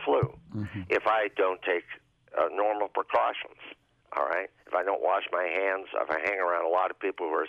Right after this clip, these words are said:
Speaker 1: sick all the time, I may get the flu. Actually, because we're wearing masks,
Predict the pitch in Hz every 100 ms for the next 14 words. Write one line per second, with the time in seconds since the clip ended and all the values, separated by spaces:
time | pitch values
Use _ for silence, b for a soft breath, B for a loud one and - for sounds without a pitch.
0 | - 131 - 78 71 71 - 76 82 98
1 | B B - 113 135 131 131 131 - 135
2 | 160 190 - - B B B - 120 -
3 | - 95 80 90 92 92 120 117 90 82
4 | 90 117 104 85 85 113 107 110 - -